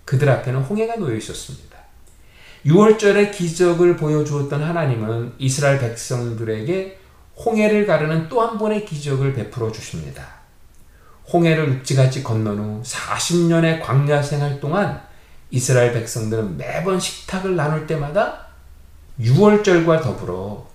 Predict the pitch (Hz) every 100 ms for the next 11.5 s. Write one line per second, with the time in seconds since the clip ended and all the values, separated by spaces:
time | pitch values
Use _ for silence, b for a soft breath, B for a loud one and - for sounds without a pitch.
0 | - - 165 127 113 127 127 165 165 -
1 | 180 175 165 165 170 165 160 151 143 139
2 | - 156 165 165 - - - - - 165
3 | 185 - 104 - 104 110 120 - - 104
4 | - 98 - 131 104 - - - - -
5 | - - - - - - - - b b
6 | b - - - - - 127 120 120 123
7 | 110 113 - 85 - 85 92 101 92 -
8 | 131 175 180 175 175 160 160 120 120 120
9 | 120 131 135 147 - - 135 151 165 165
10 | 160 165 160 139 123 - 143 147 139 123
11 | 117 85 92 -